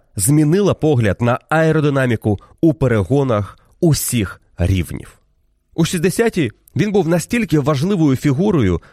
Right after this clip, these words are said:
у автомобільних перегонах, що згадування про нього ви обов'язково чули в історіях про Джима Кларка, або Брюса Макларена, або Кріса Еймона,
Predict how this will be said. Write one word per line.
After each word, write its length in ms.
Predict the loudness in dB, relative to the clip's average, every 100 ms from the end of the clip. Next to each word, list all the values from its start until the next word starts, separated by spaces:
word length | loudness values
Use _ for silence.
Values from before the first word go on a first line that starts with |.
| -2
у 120 | -2
автомобільних 600 | 0 0 0 0 -2 -2
перегонах, 680 | 0 0 0 0 -2 -4 -8 _ _
що 500 | -10 -4 0 0 0
згадування 920 | 0 -2 0 0 0 0 -2 -4 -8 -12 _ -20 -6
про 140 | -2
нього 360 | 0 2 2 0
ви 180 | 0 -2
обов'язково 880 | 0 0 0 0 -2 -2 -2 0 -2
чули 480 | -2 -4 -2 -2 -4 _ _
в 120 | -4 -4
історіях 540 | -2 -2 0 -2 -2
про 200 | -2 -2
Джима 380 | 0 0 0 -2
Кларка, 500 | -2 -2 -4 -10 -10 _ _
або 220 | -4 -2
Брюса 400 | 0 0 0 0
Макларена, 680 | -2 -2 -2 -2 -4 -8 -16 _
або 200 | -2 -2
Кріса 460 | 0 -2 0 -4 -2
Еймона, 360 | -2 -2 -6